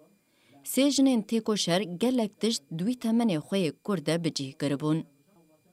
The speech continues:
Her yek ji wan ji cihekî bû, lê çîroka wan yek bû. Lêgerîna heqîqetê ya her sê jinan li Slopyayê gihişt hev. Di govenda berxwedanê de serkêşî kirin û bûn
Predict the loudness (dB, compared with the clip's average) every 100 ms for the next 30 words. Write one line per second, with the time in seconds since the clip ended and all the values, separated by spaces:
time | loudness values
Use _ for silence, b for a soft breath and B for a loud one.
0 | _ 2 6 6 4 2 2 4 2 2
1 | 2 2 2 0 -2 0 -2 -4 _ 2
2 | 2 2 2 2 2 -2 0 0 2 0
3 | 0 -2 -2 -4 _ _ _ _ -2 2
4 | 2 2 0 0 -2 -2 -4 -2 -2 -2
5 | -2 -4 -2 -2 0 2 2 2 2 0
6 | -4 _ 2 2 4 2 0 0 -2 0
7 | 0 0 -2 -4 -2 -4 -4 -10 _ _
8 | _ _ b b b -2 2 4 6 6
9 | 4 2 0 -2 0 2 2 2 2 2
10 | 2 -2 -2 -2 0 0 0 -2 0 -2
11 | b b -2 0 2 4